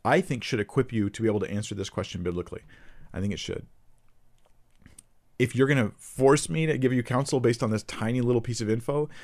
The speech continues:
I would say fight for your marriage with everything you've got in a lo-,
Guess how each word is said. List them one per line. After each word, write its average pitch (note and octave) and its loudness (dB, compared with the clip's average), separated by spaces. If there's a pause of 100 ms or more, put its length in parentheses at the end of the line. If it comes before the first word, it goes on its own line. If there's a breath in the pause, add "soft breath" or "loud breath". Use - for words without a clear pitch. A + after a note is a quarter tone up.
(240 loud breath)
I A2+ 4
would C3+ 2
say A#2 4 (200 loud breath)
fight - 0
for A#2 2
your G#2+ 0
marriage A2+ 2 (120)
with G2 -4
everything A#2 -2
you've G2 -2
got G#2+ -2 (260 soft breath)
in A2+ 2
a F#2 0
lo-, G#2+ 0